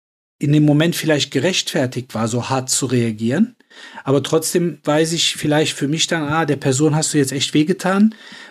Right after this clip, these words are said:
und, äh, das möchte ich dann nicht stehen lassen.“ Und das ist etwas, was bei Kindern eigentlich, ähm, auch total beeindruckend ist, äh, wie die, wie die letztendlich dann, äh, äh,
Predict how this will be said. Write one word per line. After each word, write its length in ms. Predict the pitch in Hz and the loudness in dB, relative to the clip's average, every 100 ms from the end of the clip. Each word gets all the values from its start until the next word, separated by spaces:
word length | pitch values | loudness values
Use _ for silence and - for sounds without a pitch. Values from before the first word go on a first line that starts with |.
| - | -4
und, 340 | 147 147 147 | 2 2 2
äh, 500 | 139 143 143 139 139 131 | 0 0 0 -2 -6 -4
das 220 | 135 127 | -2 0
möchte 240 | 170 - | 0 2
ich 80 | 143 | -2
dann 160 | 156 143 | 0 0
nicht 160 | 139 | 0
stehen 220 | - 160 143 | -2 -2 -2
lassen.“ 260 | - 117 - - - | -4 -6 -12 -20 -10
Und 140 | 120 | -2
das 120 | 120 135 | 0 2
ist 100 | 151 | 0
etwas, 380 | 131 165 143 | 0 0 0
was 180 | 156 131 | 0 -2
bei 160 | - 123 | -2 -2
Kindern 460 | 123 143 135 151 156 | -2 0 0 0 -2
eigentlich, 540 | 151 160 165 151 - | -4 -2 -2 -2 -2
ähm, 360 | 156 151 151 147 - - _ _ _ - | 0 0 0 -6 -14 -20 _ _ _ -6
auch 260 | 131 156 113 | 0 0 0
total 420 | - 127 135 156 | -8 -4 -2 0
beeindruckend 760 | 139 123 143 143 160 170 160 | 0 0 0 0 -2 -2 -2
ist, 320 | 185 175 - | -2 -2 -4
äh, 500 | 170 151 151 151 147 | -2 0 0 0 -4
wie 120 | 139 151 | -4 -4
die, 340 | 151 151 147 | -2 -2 -2
wie 160 | 151 147 | -2 2
die 60 | |
letztendlich 640 | 147 139 135 135 156 156 - | 2 0 0 -2 -2 -4 -2
dann, 460 | 147 151 151 147 - | -2 0 -2 -6 -6
äh, 480 | 156 147 147 147 143 | -2 -2 -2 -4 -6
äh, 220 | 139 143 | -8 -12